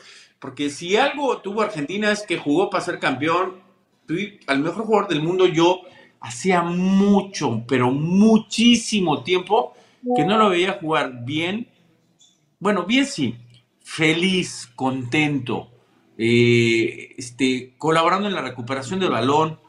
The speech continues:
corriendo. Yo decía, "Este es el Messi que queríamos ver". Y la verdad es que también por el otro lado te das cuenta que dices, "Bueno,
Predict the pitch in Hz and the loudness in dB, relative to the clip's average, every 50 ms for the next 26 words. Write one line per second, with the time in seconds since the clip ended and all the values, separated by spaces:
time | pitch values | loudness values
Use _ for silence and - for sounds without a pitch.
0 | _ _ _ _ _ _ _ _ _ - 147 147 147 160 156 165 180 180 175 165 | _ _ _ _ _ _ _ _ _ -8 -6 -6 -4 -2 0 2 2 2 2 2
1 | 165 156 139 160 170 165 - - 175 165 156 - - - - - _ - - - | 2 2 2 2 0 0 0 -2 -4 -4 -4 -6 -8 -12 -20 -20 _ -20 -20 -20
2 | - - _ _ - - - - - _ _ _ _ _ _ _ _ - _ _ | -20 -20 _ _ -20 -20 -20 -20 -20 _ _ _ _ _ _ _ _ -20 _ _
3 | - _ _ - 139 120 - - - 143 143 156 170 160 151 123 120 107 123 110 | -20 _ _ -14 -10 -6 -6 -4 -2 0 0 0 0 -2 -2 -2 -2 0 0 0
4 | 117 113 117 113 101 104 110 107 104 - - _ _ _ - - - - - - | 0 0 0 0 0 -2 -2 -2 -2 -6 -14 _ _ _ -20 -20 -20 -20 -20 -20
5 | - _ - 120 131 143 143 147 147 160 185 196 214 208 - 214 196 - 156 139 | -20 _ -4 -2 0 0 0 0 -2 -2 -2 -2 -2 -4 -6 -6 -6 -6 -6 -6
6 | 135 143 175 185 180 190 160 151 160 165 196 185 175 170 170 170 151 127 139 151 | -4 -4 -6 -6 -6 -6 -4 -4 -4 -4 -2 0 0 0 0 -2 -4 -4 -4 -4
7 | - - 160 151 143 160 160 - 131 117 131 123 135 135 120 123 147 151 131 110 | -4 -6 -6 -6 -4 -6 -4 -4 -2 -2 -2 -2 -2 -4 -2 -2 -2 -2 -2 -4
8 | - | -6